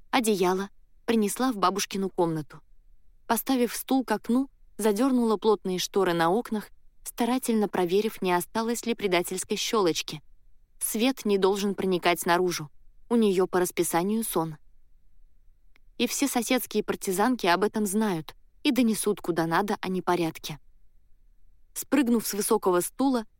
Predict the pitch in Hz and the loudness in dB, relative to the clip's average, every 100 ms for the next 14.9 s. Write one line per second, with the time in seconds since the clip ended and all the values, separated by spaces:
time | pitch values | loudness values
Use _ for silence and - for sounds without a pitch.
0 | - - 226 226 226 269 247 214 233 233 | -18 -4 0 2 4 2 2 2 2 2
1 | 202 170 - 160 - - - - _ _ | 0 -2 -8 -14 -14 -20 -20 -20 _ _
2 | - - 233 226 220 196 185 202 190 190 | -6 0 4 4 2 0 0 0 0 0
3 | 277 269 220 190 - 262 240 214 202 190 | -2 0 -2 -2 0 2 4 2 2 0
4 | - 214 185 - 220 202 180 - 175 185 | 0 -2 -2 -4 -2 0 0 0 -2 -2
5 | 240 202 190 202 202 202 220 208 175 - | 0 0 2 2 2 2 2 2 0 -4
6 | 160 - - - - 254 - 196 180 160 | -10 -16 -20 -20 -4 -2 2 2 4 2
7 | 170 170 196 - 214 - 175 156 - - | 2 2 -2 -2 -2 0 -2 -4 -8 -20
8 | - - - - - - - 220 220 262 | -20 -20 -20 -20 -20 -20 -4 0 2 2
9 | 277 240 233 - 180 175 - 170 151 - | 2 0 0 2 2 2 0 -4 -6 -14
10 | - - - - - - 196 202 208 240 | -20 -20 -20 -18 -6 2 2 4 2 2
11 | 220 196 185 180 185 - 247 247 - - | 0 0 2 2 0 -2 -4 -6 -12 -12
12 | - 196 202 - 247 226 - - 262 202 | -2 0 0 0 2 2 0 -4 -2 -2
13 | 170 - 214 196 185 - 220 185 185 208 | -4 0 0 0 -2 0 -2 0 -2 -2
14 | 208 180 175 170 175 175 - 254 185 | -2 0 2 2 2 0 0 -2 -4